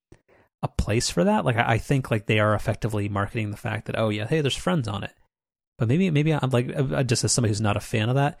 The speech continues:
I just feel like everybody probably already got their fill of that when it was on Netflix.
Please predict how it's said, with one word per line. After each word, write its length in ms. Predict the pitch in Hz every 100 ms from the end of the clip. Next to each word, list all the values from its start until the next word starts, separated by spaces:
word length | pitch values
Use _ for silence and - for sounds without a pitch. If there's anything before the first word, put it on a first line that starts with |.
| _ _ _
I 120 | 120
just 140 | 139 -
feel 120 | 165
like 120 | 135
everybody 300 | 135 139 131
probably 320 | - 123 127
already 180 | 117 120
got 280 | - 113 -
their 100 | 107
fill 300 | - 113 110
of 60 |
that 180 | 110 117
when 120 | 107
it 40 | 110
was 120 | 107
on 140 | 101
Netflix. 580 | 98 120 170 180 - -